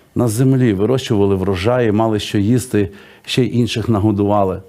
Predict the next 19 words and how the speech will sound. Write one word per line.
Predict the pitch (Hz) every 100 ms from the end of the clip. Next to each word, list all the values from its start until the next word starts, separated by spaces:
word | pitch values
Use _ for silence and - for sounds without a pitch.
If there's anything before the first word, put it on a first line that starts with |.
| -
Але | - 113
коли | 113 135 131
він | 120
кличе | 110 123 127 - 107
тебе | 113 107
за | 107
весільний | 107 110 - 120 110 107 98
стіл, | - - - 143 85 82 -
він | 113 104
хоче, | - 110 92
щоб | - 92
ти | - 95
почув | 82 82 - -
це. | - - -
І | 107
кинув | - 139 143 110
все, | - - 101 80 - _ _ _ _ _
і | -
прийшов. | 113 98 90 - 90 85